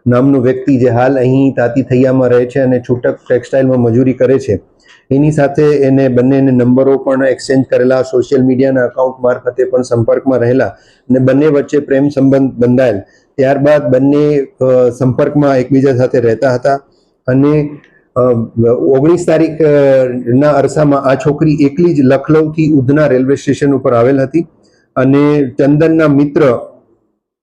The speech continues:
અ, અ, અ, અખિલેશ અને બિંદુ પાસવાન તથા એક માઇનોર છોકરો, એ ત્રણેય, અ, ની,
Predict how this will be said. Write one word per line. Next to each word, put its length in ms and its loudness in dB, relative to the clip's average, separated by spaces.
અ, 60 0
અ, 160 0
અ, 140 0
અખિલેશ 520 0
અને 220 2
બિંદુ 440 2
પાસવાન 540 0
તથા 240 -2
એક 320 0
માઇનોર 400 2
છોકરો, 460 -2
એ 80 2
ત્રણેય, 480 0
અ, 500 0
ની, 360 0